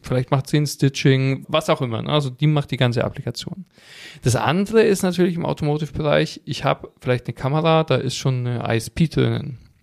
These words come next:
Ja, quasi nächste Ausbaustufe. Wenn ich eine I S P hab, dann macht meine Kamera nicht nur einfach das Bayer-Bild, sondern auch quasi eine Farbaufbereitung und schickt es dann raus. Die nächste Stufe wäre natürlich, es gibt dann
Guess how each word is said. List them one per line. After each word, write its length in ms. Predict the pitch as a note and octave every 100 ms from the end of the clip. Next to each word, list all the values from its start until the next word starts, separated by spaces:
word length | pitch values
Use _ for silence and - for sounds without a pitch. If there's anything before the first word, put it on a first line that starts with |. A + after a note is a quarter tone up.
| -
Ja, 80 | A2
quasi 260 | - A2
nächste 300 | B2 C#3 -
Ausbaustufe. 640 | A2 - B2 - A#2+ - A2+ - - -
Wenn 100 | -
ich 80 | C3+
eine 200 | C3 -
I 100 | B2
S 200 | A#2 -
P 240 | - G3 F#3
hab, 320 | D#3 F3 -
dann 320 | B2+ D#3 F3+ -
macht 340 | A#2+ B2+ -
meine 240 | A#2+ A2+
Kamera 520 | A2 - B2+ D#3 F3 F3+
nicht 280 | C3+ D#3
nur 320 | F3+ E3 D3 C3
einfach 160 | B2
das 160 | - A2
Bayer-Bild, 880 | - A#2+ F#3 F#3+ - F3+ A3+ B3 - - - - -
sondern 600 | - C3+ D3 F3 F3 D#3+
auch 560 | B2+ A#2+ C#3+ D#3 - -
quasi 300 | - B2+ B2
eine 100 | A#2+
Farbaufbereitung 1300 | G#2+ B2+ D#3+ - D3 - C#3 C3 C3 C3 B2+ B2 B2
und 220 | - B2+ -
schickt 300 | C3 - A2+
es 160 | -
dann 240 | A2 G#2 A2
raus. 580 | G#2 F2+ E2+ - - _ - - - - _ _ _ _ _ _
Die 80 | A#2+
nächste 440 | A2 D3 - -
Stufe 560 | F3+ - F#3 - F#3 E3+
wäre 140 | D3+
natürlich, 280 | D#3 D3 D3+
es 140 | C#3+ -
gibt 180 | C#3+
dann 480 | C3 A#2+ A2+ - A1